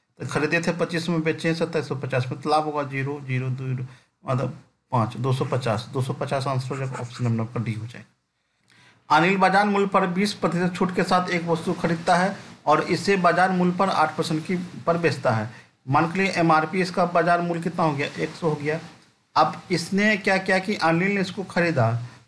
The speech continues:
अनिल ने खरीदा कितना के साथ? बीस परसेंट छूट के साथ। तो कितना में खरीदा होगा? अस्सी में खरीदा होगा। और इन्होंने क्या किया कि एक सौ मूल्य पर ही इसको आठ परसेंट छूट पर बेचा। तो इन्होंने क्या किया? इसी वस्तु को बेचा, आठ परसेंट की छूट पर बेचा। तो कितना में बेचा होगा? बिरानवे में बेचा होगा।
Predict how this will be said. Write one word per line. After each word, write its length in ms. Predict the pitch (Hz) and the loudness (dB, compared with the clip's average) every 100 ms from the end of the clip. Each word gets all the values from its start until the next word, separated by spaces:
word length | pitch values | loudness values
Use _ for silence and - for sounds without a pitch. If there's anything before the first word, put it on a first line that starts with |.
| _ | _
अनिल 240 | 160 170 190 | 2 2 2
ने 100 | 208 | 0
खरीदा 340 | 190 185 190 | 0 2 0
कितना 300 | 185 190 196 | 0 -2 0
के 120 | 180 | 0
साथ? 160 | 180 214 | 0 0
बीस 240 | 208 175 | 0 -2
परसेंट 420 | 185 175 175 170 | 0 0 0 -4
छूट 240 | - 180 175 | -2 -2 0
के 100 | 175 | 0
साथ। 200 | 160 165 | 2 0
तो 380 | - - - 127 | -2 -18 -12 -8
कितना 240 | 156 180 | 0 0
में 120 | 180 | 2
खरीदा 260 | 180 175 175 | 0 2 0
होगा? 140 | 175 | 0
अस्सी 340 | - 156 - 160 | -2 -2 0 0
में 140 | 147 | 0
खरीदा 280 | 131 131 113 | -2 0 2
होगा। 320 | 113 110 113 - - - | 2 0 -8 -12 -20 -2
और 140 | 143 | 2
इन्होंने 320 | 160 160 190 196 | 4 4 2 2
क्या 160 | 202 | 0
किया 180 | 190 190 | 0 -2
कि 240 | 185 196 - - _ 180 | -2 -4 -6 -20 _ 0
एक 200 | 196 190 | 0 2
सौ 120 | 220 | 0
मूल्य 240 | 185 190 | 2 2
पर 180 | 214 214 | 2 2
ही 80 | 190 | 2
इसको 200 | 180 208 | 2 2
आठ 240 | 165 165 | 2 2
परसेंट 240 | 170 170 170 | -2 -4 -2
छूट 180 | 165 170 | -4 -2
पर 100 | 196 | 0
बेचा। 360 | 170 123 110 | 0 2 0
तो 440 | 98 - - _ 139 | -2 -10 -20 _ -4
इन्होंने 300 | 139 165 170 | 0 2 0
क्या 240 | 170 175 | 0 -2
किया? 200 | 170 202 | 0 -2
इसी 260 | 156 175 180 | -2 -4 -2
वस्तु 300 | 175 175 175 | -2 -2 -4
को 120 | 170 | -2
बेचा, 340 | 160 160 175 | 0 0 0
आठ 400 | 160 127 165 - | 0 2 2 0
परसेंट 280 | 165 165 151 | -6 -6 -6
की 80 | 180 | -8
छूट 280 | - 175 170 | -4 -4 -2
पर 120 | 165 | 0
बेचा। 340 | 160 147 135 131 - - 160 | 0 2 0 0 -10 -10 -8
तो 60 | |
कितना 280 | 135 175 180 | -6 0 2
में 80 | 180 | 2
बेचा 220 | 180 185 | 0 -2
होगा? 180 | 190 180 | -2 0
बिरानवे 400 | 160 151 143 143 | 0 0 -2 -4
में 100 | 135 | 0
बेचा 220 | 131 135 | 0 2
होगा। 320 | 117 113 120 | 0 0 -6